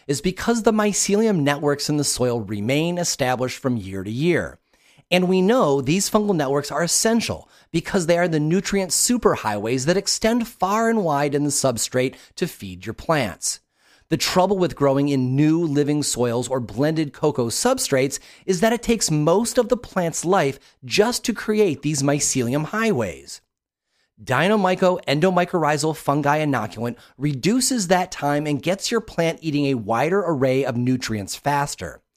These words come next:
And it's three times the concentration of the other popular brand in the U S at nine hundred propagules per gram of two fungal species selected specifically for cannabis cultivation.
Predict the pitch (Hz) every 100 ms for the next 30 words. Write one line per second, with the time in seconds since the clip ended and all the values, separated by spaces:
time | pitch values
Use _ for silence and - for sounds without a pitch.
0 | _ - - 180 208 - 214 285 285 196
1 | 202 196 190 165 165 180 165 139 131 147
2 | 131 - 143 147 175 147 165 185 - 151
3 | 160 151 120 127 135 135 139 151 117 98
4 | - - - 143 147 147 160 190 226 -
5 | 175 185 175 - 139 147 123 135 135 -
6 | 160 139 131 127 123 - - 135 - 247
7 | 247 - 208 196 - - 156 - 151 -
8 | 139 131 135 120 - 180 - 247 220 120
9 | 131 127 - - 170 - 104 120 120 -
10 | 95 - 110 139 135 - 80